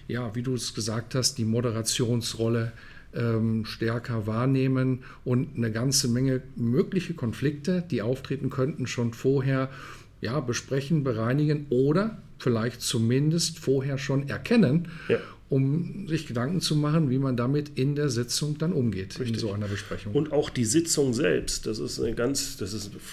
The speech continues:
Speaker 2: gilt für alle Sitzungen, da gilt's aber noch mal viel wichtiger, es gibt eine klare Agenda.
Speaker 1: Ja.
Speaker 2: Es gibt einen klaren Anfangstermin und es gibt einen Endtermin.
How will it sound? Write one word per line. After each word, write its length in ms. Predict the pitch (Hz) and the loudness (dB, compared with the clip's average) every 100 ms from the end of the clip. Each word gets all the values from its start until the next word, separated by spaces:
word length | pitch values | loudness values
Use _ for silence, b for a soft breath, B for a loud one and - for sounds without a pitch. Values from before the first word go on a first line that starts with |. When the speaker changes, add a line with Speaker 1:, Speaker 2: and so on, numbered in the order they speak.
| - | -6
Speaker 2:
gilt 200 | 101 - | -6 -6
für 160 | 107 | -2
alle 180 | 147 147 | 4 4
Sitzungen, 440 | 101 - 139 113 | 4 -2 0 0
da 180 | 95 117 | 2 2
gilt's 260 | 123 131 - | 2 0 0
aber 160 | 110 | 0
noch 180 | 113 117 | 0 0
mal 240 | 113 101 104 - | -2 -2 -4 -10
viel 260 | - - 110 | -8 -4 -2
wichtiger, 540 | 123 - 135 139 143 139 B B B | -4 -6 -6 -4 -4 -6 B B B
es 160 | 117 - | -10 -8
gibt 240 | - - | -10 -10
eine 140 | 120 | -10
klare 400 | - - 110 110 | -10 -8 -8 -8
Agenda. 500 | 117 117 139 147 92 - - - | -8 -6 -6 -6 -10 -14 -20 -6
Speaker 1:
Ja. 180 | 113 95 120 | -4 -2 -4
Speaker 2:
Es 140 | - - | -8 -8
gibt 180 | 127 | -8
einen 160 | 110 110 | -6 -6
klaren 360 | - 117 113 110 | -4 -4 -2 -4
Anfangstermin 880 | 135 - 165 - 160 156 190 226 - - - - | -6 -6 -6 -6 -6 -4 -4 -6 -10 -16 -20 -12
und 140 | - 120 | -8 -6
es 100 | - | -6
gibt 180 | - - | -6 -6
einen 160 | 135 143 | -6 0
Endtermin. 600 | 175 - - 98 95 - | 0 0 -8 -8 -8 -10